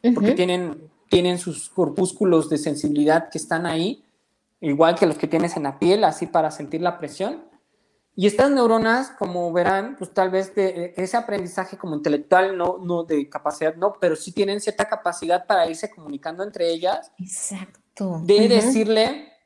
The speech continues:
Speaker 1: y eso era lo más increíble, porque ese, eso que nosotros le decimos un sincicio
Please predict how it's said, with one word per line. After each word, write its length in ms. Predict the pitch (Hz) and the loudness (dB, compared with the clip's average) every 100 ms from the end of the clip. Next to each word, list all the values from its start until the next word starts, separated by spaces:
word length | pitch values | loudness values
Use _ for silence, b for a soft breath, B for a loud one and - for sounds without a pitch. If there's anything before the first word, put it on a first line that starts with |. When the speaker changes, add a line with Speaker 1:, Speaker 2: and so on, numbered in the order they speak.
| _ | _
Speaker 1:
y 140 | 220 | 2
eso 260 | 196 202 247 | 2 4 2
era 200 | 240 233 | 2 0
lo 160 | 196 196 | -4 -4
más 220 | 208 214 | -6 -6
increíble, 520 | 254 233 254 220 - - | -6 -4 -4 -4 -6 -8
porque 320 | 190 202 202 | -4 -2 -2
ese, 500 | 208 269 262 254 233 _ _ - | -4 -4 -4 -6 -10 _ _ -8
eso 200 | 214 262 | -4 -4
que 100 | 233 | -4
nosotros 280 | 196 214 240 | -6 -6 -4
le 60 | |
decimos 340 | 220 220 214 214 | -4 -4 -6 -4
un 140 | 208 | -4
sincicio 800 | 226 220 - 220 - 220 - | -2 -2 0 -2 2 0 -2